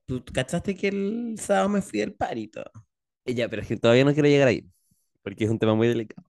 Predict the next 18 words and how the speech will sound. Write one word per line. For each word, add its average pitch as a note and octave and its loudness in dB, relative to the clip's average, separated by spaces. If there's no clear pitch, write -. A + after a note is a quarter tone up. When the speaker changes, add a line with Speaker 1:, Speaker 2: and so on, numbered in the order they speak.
Speaker 1:
<laughs> - 0
Speaker 2:
Am, B2 -2
¿cómo G#3 -6
fue? G#3 2
Eh, E3+ 2
todo G3+ -4
esto - -10
fue G#3+ -8
por G3 -6
WhatsApp. C#3+ -6
Speaker 1:
No, B2 -6
WhatsApp. A#2+ -2
Y E3 4
después, F3+ -2
no, C#3+ -6
pues, B2 -10
amiga, A2+ -6
si G2+ -14